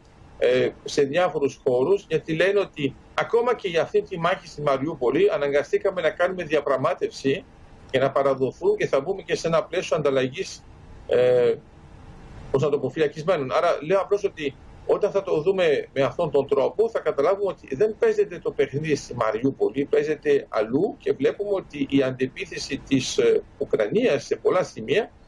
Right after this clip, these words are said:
έχουν ξαναπάρει πόλεις, τουλάχιστον τέσσερις τώρα, μέχρι τα δεδομένα που είχα λίγο πριν αρχίσουμε την συζήτηση,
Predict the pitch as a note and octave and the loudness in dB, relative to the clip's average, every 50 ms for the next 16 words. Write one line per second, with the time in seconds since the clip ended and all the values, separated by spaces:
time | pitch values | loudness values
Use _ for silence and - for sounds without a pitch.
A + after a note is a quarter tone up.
0 | - - - - - - D#3 D#3 G3+ G#3 E3 - - D3+ D3 C3+ - - F#3 G#3 | -20 -20 -20 -8 -4 -2 -2 0 -2 -4 -2 -2 -2 0 0 -2 0 0 2 2
1 | G#3 F#3 C#3 - - D#3 D3+ C#3+ C3 - B3 - - - - - - - - - | 2 0 -2 -2 0 2 2 2 0 -4 -6 -10 -16 -20 -20 -20 -20 -20 -20 -14
2 | - - D3 D3+ D3+ - E3 C3+ - E3 E3 D3+ - D3 B2+ A2+ A2 - A#2 A#2 | -2 0 0 0 0 -2 -4 -2 0 0 0 0 0 -4 -4 -4 -4 0 0 2
3 | C3 E3 G3 D3 C3 C3 - - B2 - - A#2+ A#2 G#2+ A2+ A2 A2+ A2+ A2+ B2+ | 2 2 0 0 -2 -4 -2 -4 -6 -2 -2 -2 2 2 2 2 2 0 0 0
4 | B2 A2+ A2 A2 - - A#2+ A#2+ A2+ - - B2+ A2+ G#2 G2 - - - - - | 2 0 0 -2 -4 -6 -6 -6 -6 -2 0 0 0 0 -2 -6 -14 -20 -20 -20
5 | - - - - A2+ C3 B2+ C3 B2+ B2+ - C3 C3 B2+ B2 - - G#2+ - - | -20 -20 -8 -2 -2 0 2 2 0 0 0 -2 -2 -2 -2 -2 -2 -4 -4 -4
6 | - B2+ B2+ - - A#2 G#2+ - - A2 G#2 G#2 G2+ F#2+ - - - A2 G#2 A#2+ | -6 -6 -6 -4 -2 -2 -2 -4 -4 -8 -8 -8 -8 -10 -10 -4 -4 -2 0 0
7 | D3 D3+ - - D#3+ G#3 | -2 -2 -4 -4 -4 -4